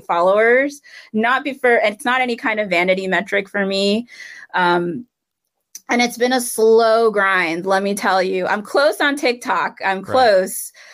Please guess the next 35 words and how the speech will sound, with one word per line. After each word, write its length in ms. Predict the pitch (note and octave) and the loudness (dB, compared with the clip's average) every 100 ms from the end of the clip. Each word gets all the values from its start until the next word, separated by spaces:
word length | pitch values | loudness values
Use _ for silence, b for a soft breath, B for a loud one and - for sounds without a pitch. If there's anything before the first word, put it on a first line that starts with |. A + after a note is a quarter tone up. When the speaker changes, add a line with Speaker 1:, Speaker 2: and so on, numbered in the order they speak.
| B _ | B _
Speaker 1:
But 360 | A3 G3+ G3 G3 | 0 2 2 0
on 160 | G3 F#3+ | -4 -2
Instagram, 760 | A#3 B3 B3 G#3+ F#3+ F#3 F3+ | -4 -2 0 2 2 0 0
I, 400 | F#3 F#3 G3 G#3 - | -2 -4 -4 -6 -2
it's, 400 | A3 - - - | -2 -4 -12 -4
it's 240 | G3+ F#3+ - | -4 -4 -6
hard 720 | - F#3 B3 C#4+ G#3+ F#3+ F3+ | -2 0 2 2 2 -2 -4
to 160 | G#3 | -4
figure 340 | F#3+ G#3+ G3 G3+ | -4 -6 0 0
out, 260 | G3 F#3+ | 2 0
like, 220 | F#3+ F#3 F3+ | -2 -6 -6
what 320 | F#3 F#3+ - | 0 0 0
gets 220 | G3+ G3 | -4 -2
your 120 | G#3+ | -6
content 640 | F#3+ F#3+ F#3+ F#3+ F#3 F3+ - | -4 -4 -4 -2 0 0 -2
seen 400 | - G3+ G3 G3 | -6 -2 -2 -2
and 180 | F3+ F3+ | 0 0
moved. 460 | F#3 F#3+ F#3+ F#3 | 0 -2 -4 -4
Speaker 2:
Yeah. 80 | F3 | -6
Speaker 1:
And 260 | F#3+ F#3+ F#3 b b b | -6 -6 -10 b b b
right 200 | G3 G#3+ | -2 0
now, 160 | B3 A#3 | 0 0
I'm 100 | A#3 | -2
just 200 | A3+ - | -4 -2
really 260 | G#3 G#3+ A3 | 2 2 2
depending 460 | A3+ A3+ G#3+ G#3+ | 0 0 0 0
on 100 | G#3 | 0
people 340 | - A3+ A3 G3 | -2 0 0 2
loving 360 | F#3 F#3+ G3 | 0 0 0
what 160 | F#3+ F#3+ | 0 0
they 140 | F#3+ | -2
see 320 | F#3 G3 G3 F#3+ | -2 -4 0 0
and 100 | F3+ | 0
it 140 | F#3 | 0
being 440 | F#3 F#3 F#3+ F#3+ | 0 0 -2 -8